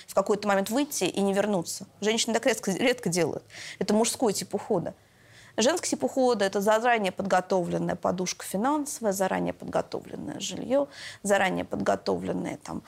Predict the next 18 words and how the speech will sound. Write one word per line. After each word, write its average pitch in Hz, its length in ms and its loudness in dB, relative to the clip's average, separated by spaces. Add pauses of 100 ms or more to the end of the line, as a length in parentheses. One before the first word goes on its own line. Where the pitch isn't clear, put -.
(240)
возможности 190 640 0
опор 311 500 2
жизненных. 233 640 0
Обычно 233 320 2
это 233 100 0
очень 240 180 0
простроенные 208 680 2
уходы. 185 380 -4
Но 214 180 6
обычно 233 680 0 (500)
есть 233 320 0
много 220 480 2
лет, 247 360 2
чтобы 202 260 -2
ситуацию 262 800 0
взять 208 400 2
и 226 40 -4
поправить. 196 680 -2